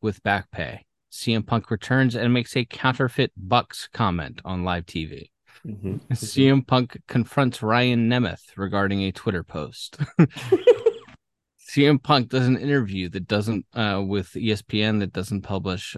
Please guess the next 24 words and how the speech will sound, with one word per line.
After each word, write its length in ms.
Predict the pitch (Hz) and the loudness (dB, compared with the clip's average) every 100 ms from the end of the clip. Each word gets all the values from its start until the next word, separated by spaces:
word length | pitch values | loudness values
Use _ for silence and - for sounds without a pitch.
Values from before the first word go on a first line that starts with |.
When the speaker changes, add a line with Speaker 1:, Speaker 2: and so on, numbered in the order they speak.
| - | -8
Speaker 1:
uh, 300 | 87 85 - | -6 -6 -6
everything 560 | 101 92 90 - 90 85 | -8 -6 -8 -8 -10 -8
that 80 | 85 | -10
he 100 | 87 | -12
said. 340 | - 60 - _ _ _ - | -10 -12 -12 _ _ _ -16
Oh, 260 | 76 90 - - | -10 -8 -10 -10
interesting. 460 | 87 - - - _ _ _ - - - - | -14 -14 -18 -20 _ _ _ -20 -20 -20 -12
C 240 | - 135 | 0 2
M 100 | 127 | 2
Punk 280 | - 131 - | 2 0 2
sends 260 | 147 131 | 2 2
Christopher 560 | - - 143 - 127 123 | 0 -2 -2 0 -2 0
Daniels, 640 | 127 135 98 87 101 - - _ | 2 2 0 -2 -6 -10 -20 _
head 200 | - 113 | -4 -2
of 120 | 104 | -2
talent 340 | - 110 107 | 0 0 0
relations, 680 | 78 82 82 - 95 90 - - - | -4 -8 -8 -6 -6 -6 -10 -16 -6
home 300 | 113 120 113 | 0 2 2
from 260 | - 107 98 | -2 -4 -4
Collision. 540 | 95 78 76 - 127 _ _ _ - _ _ | -6 -6 -8 -14 -18 _ _ _ -20 _ _
<laughs> 680 | - - _ - 494 - - | -20 -20 _ -12 -12 -10 -2
C 180 | 466 131 | 0 4
M 140 | 143 | 2
Punk 240 | - 131 | 2 -2